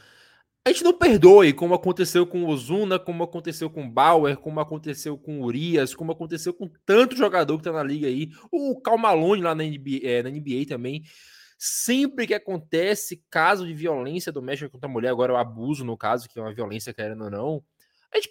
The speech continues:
pa-, pa-, pa-, eu falar a gente, no termo bem geral, a liga perdoa, o cara volta a jogar depois de um tempo e aparentemente se esquece que ele fez isso. Então, no caso do Franco, caso tenha acontecido, o que a gente espera é que não haja perdão, anistia.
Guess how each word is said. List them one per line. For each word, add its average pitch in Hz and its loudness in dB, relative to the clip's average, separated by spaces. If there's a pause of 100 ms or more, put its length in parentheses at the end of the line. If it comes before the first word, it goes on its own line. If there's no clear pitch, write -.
(100)
pa-, 285 2
pa-, 208 -2
pa-, - -4
eu 139 0
falar 151 6
a 143 6
gente, 143 -2
no - -20
termo 143 2
bem 143 2
geral, 143 4
a 180 2
liga 202 0
perdoa, 208 6
o 147 2
cara 170 2
volta 151 0
a 175 0
jogar 151 2
depois 147 -2
de 156 0
um 151 -2
tempo 156 -8
e 170 -4
aparentemente 175 -6
se 214 -12
esquece 156 0
que 151 -8
ele 135 -6
fez 123 -6
isso. 104 -12
Então, 160 -10
no 156 -10
caso 143 -6
do 131 -18
Franco, 135 -6
caso 131 -8
tenha 131 -12
acontecido, 123 -14
o 123 -20
que - -20
a - -18
gente 120 -20
espera 110 -10
é 113 -8
que 120 -14
não 117 -8
haja 110 -4
perdão, 101 -8
anistia. - -14